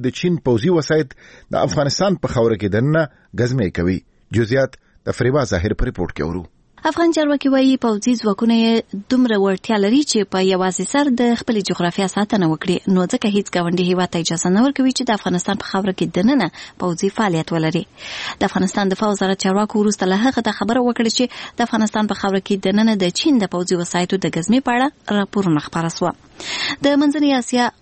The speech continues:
Speaker 2: قفقاز په نوم یوه تحقیقاتي مرکز څو ورځې وړاندې پر خپله ویبپاڼه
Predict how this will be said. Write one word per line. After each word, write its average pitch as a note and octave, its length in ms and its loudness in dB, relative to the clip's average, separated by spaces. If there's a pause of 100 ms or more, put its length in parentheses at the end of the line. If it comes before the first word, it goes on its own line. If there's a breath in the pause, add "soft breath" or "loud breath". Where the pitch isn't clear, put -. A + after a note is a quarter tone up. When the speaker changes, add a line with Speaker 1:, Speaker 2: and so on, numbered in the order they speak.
Speaker 2:
قفقاز C4+ 440 -2
په F#3 120 0
نوم F3+ 120 2
یوه F3+ 220 -2
تحقیقاتي F#3 540 -2
مرکز A3+ 340 0
څو - 240 -2
ورځې A3 240 2
وړاندې A3+ 500 2
پر B3+ 120 -2
خپله A#3+ 240 0
ویبپاڼه G#3+ 360 0